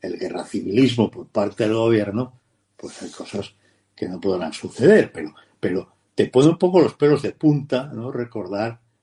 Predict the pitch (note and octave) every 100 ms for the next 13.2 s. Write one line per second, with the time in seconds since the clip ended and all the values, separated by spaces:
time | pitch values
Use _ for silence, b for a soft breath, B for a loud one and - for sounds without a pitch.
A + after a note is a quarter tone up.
0 | _ G#2 - F#2 G2+ G#2+ G#2+ - G#2 G2+
1 | G#2+ A#2 A#2+ G#2+ - A2+ A#2 A#2+ B2+ G#2+
2 | G#2 G#2+ G2 G2 G2 F#2 F#2+ G2 G2+ G2+
3 | F#2+ F#2 G2 F#2 F2 - G2+ E2+ - G2+
4 | G2 D#2 - - _ _ _ _ _ _
5 | - - _ _ - B B _ B2 -
6 | b b b _ - - - - B2 D3
7 | D#3 D3+ C#3 B2+ B2 B2+ - B2+ B2 A#2+
8 | _ _ _ A#2+ G#2+ F2+ - - _ B2+
9 | A2 - _ A2+ G#2+ - - _ _ _
10 | - G#2+ - - _ _ _ _ _ _
11 | - D3 F#3+ F2+ F2 - - - D3 F3+
12 | F3+ D#3+ C#3 B2 A#2+ A#2+ A#2+ G2 - A#2+
13 | C3+ A#2+